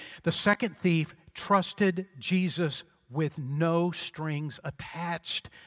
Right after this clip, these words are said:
This is the shocker. Get ready. "Jesus, remember me when you come into your kingdom." Now, come on. Be real with this.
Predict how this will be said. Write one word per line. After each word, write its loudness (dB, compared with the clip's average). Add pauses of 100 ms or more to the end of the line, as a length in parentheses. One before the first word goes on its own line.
This 0
is -4
the -4
shocker. 0
Get 0
ready. 0 (560)
"Jesus, 2
remember 0
me -8 (800)
when 2
you 2
come 0
into -4
your -4
kingdom." -6 (280)
Now, 6
come 0
on. -2 (2000)
Be 8
real 8
with 4
this. -6